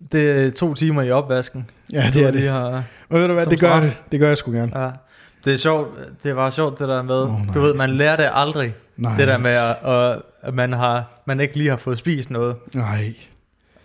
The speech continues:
Speaker 1: Og
Speaker 2: Spis
Speaker 1: så
Speaker 2: nu bare noget havregryn, drik noget kakao, inden du tager i byen, for helvede.
Speaker 1: <laughs> Ja, så man, man lærer det aldrig. Sådan,
Speaker 2: Nej.
Speaker 1: man fuckede op, dengang man var fjorten år, gjorde man det samme.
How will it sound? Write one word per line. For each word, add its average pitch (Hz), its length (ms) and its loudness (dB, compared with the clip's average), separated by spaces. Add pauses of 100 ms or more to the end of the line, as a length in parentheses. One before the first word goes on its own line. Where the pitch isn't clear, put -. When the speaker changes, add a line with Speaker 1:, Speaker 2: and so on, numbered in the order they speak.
(140)
Speaker 1:
Og 127 120 -4
Speaker 2:
Spis 143 260 4
Speaker 1:
så - 60 -4
Speaker 2:
nu 160 80 2
bare 151 160 0
noget 143 100 0
havregryn, 139 400 2
drik 135 140 0
noget 127 120 -4
kakao, 135 320 0
inden 127 140 2
du 117 60 -2
tager 104 180 -10
i 104 40 -10
byen, 117 300 -6
for - 80 -16
helvede. 107 400 -8
Speaker 1:
<laughs> 147 40 2
Ja, 175 340 4
så 180 100 2
man, 175 160 2
man 180 100 4
lærer 202 180 4
det 202 120 0
aldrig. 156 320 4
Sådan, 165 140 0
Speaker 2:
Nej. 156 80 4 (340)
Speaker 1:
man 156 60 -2
fuckede 156 320 2
op, 190 180 0
dengang 160 320 0
man 131 160 -2
var 123 120 -2
fjorten 196 440 2
år, 156 400 0
gjorde 165 240 -2
man 151 120 0
det 143 140 0
samme. 160 320 0